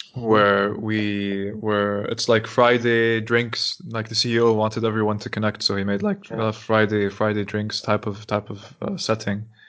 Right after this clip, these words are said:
Speaker 1: Yeah.
Speaker 2: And, um, and, uh, is a video conference, only, like, really one person can talk at a time, and, and, like, having a lot of people talk at one time is a bit difficult.
Speaker 1: Yeah.
Speaker 2: So what I was thinking about doing is,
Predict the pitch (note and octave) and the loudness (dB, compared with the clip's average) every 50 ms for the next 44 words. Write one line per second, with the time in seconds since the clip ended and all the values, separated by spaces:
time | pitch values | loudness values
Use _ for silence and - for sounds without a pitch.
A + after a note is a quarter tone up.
0 | - A#2 A#2 A2 - - _ _ _ _ _ _ _ _ - - G#2+ G2+ G2 G2 | -10 -6 -4 -4 -6 -6 _ _ _ _ _ _ _ _ -6 -2 -2 0 0 0
1 | G2 G2 G2 G2 F#2+ F#2+ F#2+ G2 G2 G2 F#2+ - - - - G3+ G3 F#3+ F#3 - | 0 0 -2 -2 -2 -4 -4 -6 -6 -8 -10 -12 -10 -8 -6 -4 -4 -4 -4 -4
2 | - - A#2 A#2+ - - - _ _ _ _ _ _ _ _ _ _ _ _ - | -6 -8 -10 -12 -14 -16 -20 _ _ _ _ _ _ _ _ _ _ _ _ -14
3 | - - - - - - - - - - - - - - - - - - _ _ | -14 -14 -14 -14 -14 -14 -12 -14 -14 -14 -16 -16 -16 -18 -20 -20 -20 -20 _ _
4 | _ - - C3 B2 B2 A#2+ A#2+ A#2 A#2 A2+ A#2 A2+ A#2 B2 A2+ A#2 A2+ A2+ C#3+ | _ 0 4 6 8 8 8 8 8 6 4 2 0 0 2 4 4 4 6 6
5 | D#3 C#3+ C#3+ C3 C3+ C#3 B2+ B2+ A#2+ - B2 A#2+ C3 C3+ - - - - - - | 6 8 6 6 6 4 2 2 2 0 -2 -2 -2 -2 -2 -2 -4 -6 -8 -8
6 | - B2+ C3 C3+ C#3 C3+ B2+ B2 A#2+ A#2 A#2 - C3 C3 C3 A#2+ A2+ A#2+ A#2+ A#2+ | -2 0 0 2 2 2 2 4 2 2 2 2 2 2 2 2 2 0 0 0
7 | A2+ A#2+ A#2+ A2+ - A#2 G#2+ - A2 A2 - A2+ A2 A2 A#2 G#2 G2+ - - G#2 | 0 0 0 0 0 -4 -6 -6 -4 0 2 2 4 4 2 -2 -2 0 2 2
8 | G#2 A2 A#2+ A#2+ A#2 A2+ A2 A2 - - A2+ A2 G#2+ A2 A2 A2 - B2+ B2 A#2 | 2 2 2 0 -4 -6 -6 -8 -8 -6 -4 -2 -2 -2 -2 -2 0 0 0 0
9 | B2 A#2+ A2 A2 A2+ A#2 A2+ A2+ A2+ A#2+ A#2+ - G#2+ - - A2 A2 A2+ A2 G#2 | 0 -2 0 2 2 2 2 0 -2 -6 -6 -6 -6 -2 -2 -2 -2 -2 -4 -8
10 | - - G#2+ G#2 G#2+ - A2 G#2+ G#2 G2+ G2 G2+ G2 G#2 G#2 - G#2+ G2 - G#2 | -6 -6 -8 -6 -4 -2 -2 -2 -2 -4 -4 -4 -6 -6 -6 -4 -6 -6 -6 -8
11 | - G#2 G2 - - - _ _ - - - - - - - - A#2 A#2+ A2+ - | -8 -8 -10 -10 -14 -20 _ _ -20 -20 -20 -20 -20 -18 -10 -6 -4 -4 -4 -4
12 | - - - A2+ G#2+ - A2+ A#2 B2 C#3 D3+ C#3+ C#3 C#3 C3+ B2+ B2 - - C3 | -2 0 2 2 2 4 4 6 8 8 8 8 8 8 6 4 2 0 -2 -2
13 | C#3 C#3 - D3+ C3+ B2 A2 A2+ A2 A2 A2 A2 A#2 A2 G#2+ A2 C3 D3 D#3 - | -2 0 -2 -2 0 2 4 4 4 4 2 0 0 2 2 2 2 0 -2 -4
14 | - - A#2 A2+ G#2+ G#2+ A2 - - - - | 0 0 2 2 0 0 -2 -2 -2 -2 -2